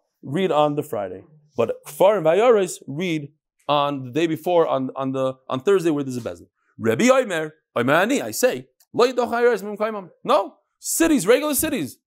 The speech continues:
Bnei Brak, Ramat Beit Shemesh, they don't move. Ela Ela Ve'ela Kaim, Bai Bai Yom. And that's why they say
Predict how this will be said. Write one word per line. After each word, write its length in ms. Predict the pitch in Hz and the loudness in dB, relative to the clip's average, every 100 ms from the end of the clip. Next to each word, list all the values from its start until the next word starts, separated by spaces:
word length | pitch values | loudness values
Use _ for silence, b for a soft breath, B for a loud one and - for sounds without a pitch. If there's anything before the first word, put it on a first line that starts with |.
| - | -2
Bnei 160 | 247 | -2
Brak, 300 | 254 233 151 - _ _ _ _ _ _ _ _ - - _ | 0 0 -2 -8 _ _ _ _ _ _ _ _ -20 -20 _
Ramat 200 | 135 185 | 0 0
Beit 80 | 190 | 2
Shemesh, 300 | 269 269 214 - _ _ _ _ _ _ _ _ _ | 0 0 -4 -16 _ _ _ _ _ _ _ _ _
they 260 | 151 131 254 | 0 4 4
don't 180 | 330 | 4
move. 260 | 180 208 277 _ _ - | 2 0 -2 _ _ 0
Ela 200 | 196 262 | 4 4
Ela 120 | 381 | 4
Ve'ela 220 | 359 359 | 2 2
Kaim, 200 | 277 330 | 4 4
Bai 80 | 214 | 2
Bai 100 | 240 | -2
Yom. 260 | 294 339 220 - | -4 -6 -12 -8
And 120 | 113 | -2
that's 220 | 135 139 | -2 2
why 200 | 226 190 | 2 4
they 100 | 165 | 2
say 400 | 175 254 185 | 2 2 2